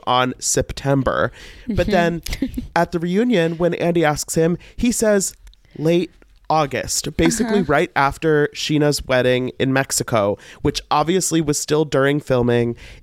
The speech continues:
Speaker 1: It squarely places the timeline in that Schwartz knew about this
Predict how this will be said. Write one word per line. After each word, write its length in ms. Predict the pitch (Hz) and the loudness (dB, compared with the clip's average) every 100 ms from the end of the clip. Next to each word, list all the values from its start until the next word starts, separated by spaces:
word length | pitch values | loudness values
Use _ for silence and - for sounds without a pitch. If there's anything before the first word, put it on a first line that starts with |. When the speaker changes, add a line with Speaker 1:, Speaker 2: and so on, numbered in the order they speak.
| - | -2
Speaker 1:
It 340 | 151 - - | 0 -2 -6
squarely 640 | - - 175 196 202 202 | -4 -2 0 0 2 0
places 560 | 185 - 160 156 165 147 | -2 -2 0 0 -2 -2
the 120 | 151 | -6
timeline 760 | - 180 190 165 139 135 131 131 - - - - | -4 0 2 2 2 2 2 -2 -10 -20 -8 -2
in 160 | 156 | -2
that 200 | 151 143 | 0 -2
Schwartz 500 | - 156 151 175 - 147 | -2 -2 0 0 -4 -4
knew 200 | 147 151 | 0 0
about 300 | 139 135 - | 0 0 0
this 220 | 131 | -4